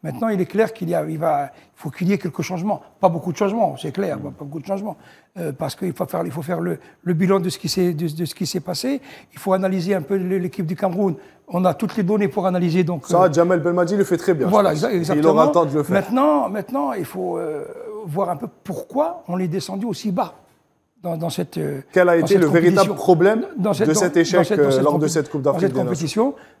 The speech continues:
Speaker 1: Donc, euh, je pense que de toute façon, Jamel, euh, avec tout son, tout, tout, tout son staff,
Speaker 2: L'entourage.
Speaker 1: vont faire le point et ramener ensuite, euh, peut-être renforcer le, le, les différents compartiments.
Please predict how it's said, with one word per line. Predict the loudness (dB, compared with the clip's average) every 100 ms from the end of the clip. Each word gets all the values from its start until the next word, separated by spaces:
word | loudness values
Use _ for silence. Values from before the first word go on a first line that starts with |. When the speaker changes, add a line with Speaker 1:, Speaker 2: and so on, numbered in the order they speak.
| -6
Speaker 1:
Donc, | -4 -2
euh, | -6
je |
pense | -2 -2 -2
que |
de | -10
toute |
façon, | -8 -8 -6
Jamel, | -4 -2 -2 -4
euh, | -8 -12 _ -6
avec | -4
tout | -2 -4
son, | -4 -6 -6
tout, | -4 -4 -4
tout, | -4 -6 -8 _
tout | -8
son | -4 -2
staff, | 2 4
Speaker 2:
L'entourage. | 4 2 2 -6
Speaker 1:
vont | -4 -2
faire | 2 4
le | 4
point | 2 2 2 2
et | 2
ramener | 2 2 0
ensuite, | -2 -2 -4 0
euh, | -2 -2 -6
peut-être | -6 2
renforcer | 2 4 0 0 -4 -6 -14 _ _
le, | -4 -2
le, | -2 -2 -2
les | 0 0
différents | 0 -2 -2 -2
compartiments. | -2 -4 0 0 0 -2